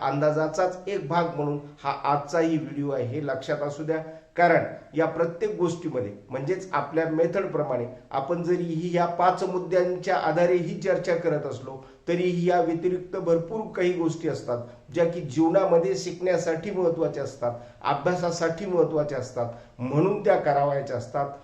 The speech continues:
कारण सुरुवात ही तर केल्याशिवाय होणार नाही, हे लक्षात असू द्या. ती अभ्यासाची असो किंवा जीवनात कुठल्याही क्षेत्राची असो, ती सुरुवात करणं गरजेचं आहे आणि त्या सुरुवातीसाठीच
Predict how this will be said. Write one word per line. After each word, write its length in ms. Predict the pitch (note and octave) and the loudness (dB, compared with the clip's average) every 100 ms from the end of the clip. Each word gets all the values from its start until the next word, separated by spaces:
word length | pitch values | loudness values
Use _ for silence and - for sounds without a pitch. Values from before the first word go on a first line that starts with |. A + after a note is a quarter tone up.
| - - - | -20 -20 0
कारण 380 | D3 D3+ D#3 D3+ - - - | 4 6 6 4 -2 -12 -16
सुरुवात 500 | - D3+ E3+ F#3 F3+ - - C#3 | -4 0 6 6 6 2 -8 -8
ही 200 | E3+ E3 | -2 4
तर 120 | E3 | 4
केल्याशिवाय 760 | - D3+ D#3 E3+ E3 D#3 D#3 D3+ | 4 -2 2 4 4 2 2 2
होणार 440 | A#2+ C#3 D3+ C#3+ | 0 2 4 4
नाही, 200 | C#3+ B2+ | 0 -2
हे 180 | B2+ B2+ | -4 -6
लक्षात 320 | B2 - C3+ | -6 -6 -8
असू 280 | A#2 G#2+ G#2 | -6 -10 -12
द्या. 100 | G2+ - - - - - | -14 -16 -20 -20 -20 -12
ती 100 | C#3 | -6
अभ्यासाची 720 | - B2+ C3+ E3 E3 D#3+ E3+ | -2 -2 2 4 4 0 2
असो 400 | A#3 - F3 E3 - - | 0 0 -4 -4 -8 -6
किंवा 220 | F3+ F#3+ | 2 4
जीवनात 460 | D3 D#3 D#3 F3 - | 4 4 2 2 -2
कुठल्याही 600 | - D#3+ F#3 F3 G3+ A3 | -6 -8 -2 0 0 -2
क्षेत्राची 540 | - F3 E3 D3+ D3+ | 0 0 2 -2 -2
असो, 420 | C3+ A#2+ D3 D3 - - | -4 -4 -6 -8 -14 -12
ती 120 | F3+ | -10
सुरुवात 400 | - D#3 E3+ G3+ - - | -4 0 6 6 6 6
करणं 340 | E3 G#3 A3 | 6 6 4
गरजेचं 460 | G3 F3 E3 D#3+ C3+ | 4 4 2 0 -2
आहे 300 | A2+ A2+ - - | -4 -6 -10 -2
आणि 220 | D#3 E3 | 0 0
त्या 200 | F#3 F3+ | 0 -2
सुरुवातीसाठीच 1080 | - F3 F#3+ G3+ - G3 F3+ E3 A3+ A#3 | -2 0 4 4 2 -4 -2 -2 -2 -8